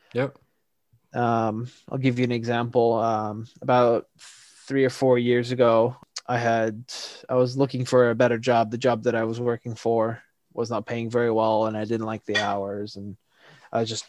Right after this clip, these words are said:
Speaker 2: wasn't super happy with it. And, um,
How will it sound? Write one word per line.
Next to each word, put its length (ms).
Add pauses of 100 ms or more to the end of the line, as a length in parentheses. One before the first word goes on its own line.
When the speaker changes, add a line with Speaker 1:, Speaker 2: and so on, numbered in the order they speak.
Speaker 2:
wasn't 340
super 220
happy 360
with 220
it. 180 (540)
And, 720
um, 560